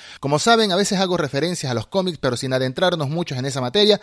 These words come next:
porque el universo cinematográfico de Marvel, aunque está, por supuesto, basado en los cómics de Marvel,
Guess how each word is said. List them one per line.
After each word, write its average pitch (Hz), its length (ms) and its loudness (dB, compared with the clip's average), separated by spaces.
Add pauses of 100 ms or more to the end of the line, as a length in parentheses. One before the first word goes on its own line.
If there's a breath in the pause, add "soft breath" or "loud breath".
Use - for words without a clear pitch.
(140 loud breath)
porque 120 220 2
el 120 40 2
universo 139 380 2
cinematográfico 120 680 0
de 110 80 0
Marvel, 135 320 2
aunque 107 160 -4
está, 120 240 -2
por 110 160 -4
supuesto, 151 380 -2
basado 117 260 -2
en 107 60 -6
los 92 100 -10
cómics 120 400 -4 (260 loud breath)
de 123 220 0
Marvel, 196 420 4